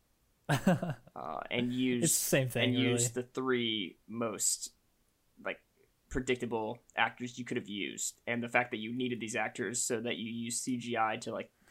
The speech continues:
Speaker 2: age them down <laughs> because you just couldn't find other original, like, Italian American actors to play these parts.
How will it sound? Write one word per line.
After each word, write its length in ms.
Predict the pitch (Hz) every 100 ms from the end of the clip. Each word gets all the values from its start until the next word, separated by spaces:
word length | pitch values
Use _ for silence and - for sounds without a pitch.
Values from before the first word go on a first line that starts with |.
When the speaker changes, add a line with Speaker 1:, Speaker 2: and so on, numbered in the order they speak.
| - -
Speaker 2:
age 300 | - 127 120
them 200 | - 123 113
down 560 | 104 107 107 139 147 - -
<laughs> 220 | - 202
because 420 | - - 175 139
you 140 | 139 123
just 280 | 123 - - _ _ _ -
couldn't 360 | - 127 117 - _ _ _ _ _ _ _ _ _ _ _ _
find 680 | 127 113 107 98 95 110 -
other 320 | 113 110 104
original, 480 | 92 117 117 117 101
like, 160 | 104 120
Italian 380 | 110 113 107 107
American 360 | 101 87 85
actors 440 | 78 - 117 120 -
to 60 |
play 180 | 117 117
these 140 | 110 -
parts. 520 | 117 127 131 -